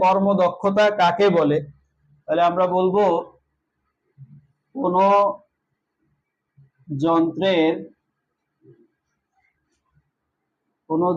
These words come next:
যন্ত্রের কার্যকর, কার্যকর শক্তি,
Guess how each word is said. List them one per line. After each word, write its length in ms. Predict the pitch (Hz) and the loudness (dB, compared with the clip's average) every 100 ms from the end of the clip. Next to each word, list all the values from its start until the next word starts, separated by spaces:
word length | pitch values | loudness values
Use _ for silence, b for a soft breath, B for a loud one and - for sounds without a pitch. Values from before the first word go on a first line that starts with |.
| 160 | 0
যন্ত্রের 680 | 165 160 165 185 175 160 175 - _ _ _ _ _ _ _ _ _ _ _ _ _ _ _ _ _ _ _ _ _ _ _ _ _ _ _ | 0 0 -2 0 0 0 -2 -8 _ _ _ _ _ _ _ _ _ _ _ _ _ _ _ _ _ _ _ _ _ _ _ _ _ _ _
কার্যকর, 920 | 170 165 170 151 180 185 185 185 190 190 190 - - _ _ _ _ _ _ _ _ _ _ _ _ _ _ _ 156 | 2 2 2 -2 -2 0 2 4 6 4 0 -8 -20 _ _ _ _ _ _ _ _ _ _ _ _ _ _ _ -4
কার্যকর 960 | 147 151 147 165 170 175 180 180 180 180 - _ _ _ - - | -2 -4 -4 -4 -4 0 2 2 2 -2 -8 _ _ _ -20 -20
শক্তি, 640 | - 165 165 - - 151 | -6 -6 -6 -14 -6 0